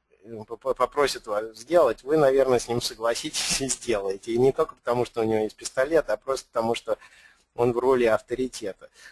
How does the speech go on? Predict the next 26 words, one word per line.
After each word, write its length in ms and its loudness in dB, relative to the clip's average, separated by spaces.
Ну, 240 2
но 160 2
как 280 0
это 220 4
вот, 260 4
э, 200 6
использовать 960 2
для 260 2
наших 540 2
целей? 500 -6
Как 280 -4
это 160 -2
использовать 640 0
на 360 0
онлайн? 580 4
Ну 60 4
вот 100 2
я 80 6
вам 100 4
покажу 380 -2
пример. 380 -2
Вот 180 -2
у 60 4
нас 240 6
был 180 2
клиент, 460 4